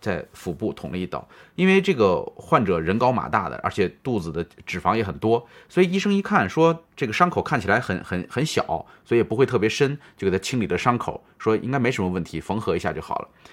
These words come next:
结果正在处理的过程当中，那个患者突然之间开始抽搐，然后就整个的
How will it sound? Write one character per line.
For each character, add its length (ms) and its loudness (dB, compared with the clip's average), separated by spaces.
结 140 8
果 100 8
正 220 2
在 100 8
处 200 -2
理 80 2
的 80 2
过 100 2
程 100 0
当 160 0
中， 160 0
那 120 -2
个 120 2
患 220 -2
者 140 0
突 180 -4
然 160 0
之 80 -4
间 160 0
开 140 -4
始 100 -8
抽 180 -4
搐， 200 -8
然 220 2
后 260 2
就 240 -2
整 180 -8
个 220 2
的 200 -4